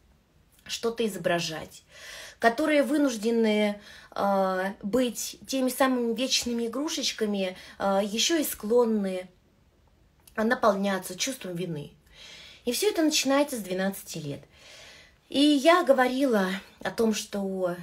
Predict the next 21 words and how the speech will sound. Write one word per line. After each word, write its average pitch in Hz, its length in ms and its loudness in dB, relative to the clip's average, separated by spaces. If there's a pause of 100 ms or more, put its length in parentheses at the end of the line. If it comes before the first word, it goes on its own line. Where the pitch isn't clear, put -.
(200)
сегодняшний 226 680 -2
эфир — 330 400 -2
это, 311 220 -2
по 262 100 -6
большому 220 460 -2
счету, 240 500 -4 (280)
э, 190 400 -2 (220)
такое 220 640 0 (320)
очень 208 420 -4
странное 233 580 2
нововведение, 196 920 0
такое 196 340 -6
двойное 233 460 2
название. 208 680 0
Одно 202 400 -2
мы 175 240 -2 (600)
называем, 247 880 4 (220)
а 196 80 -2
другое 214 440 0
мы 233 160 -2
подразумеваем. 196 1040 -6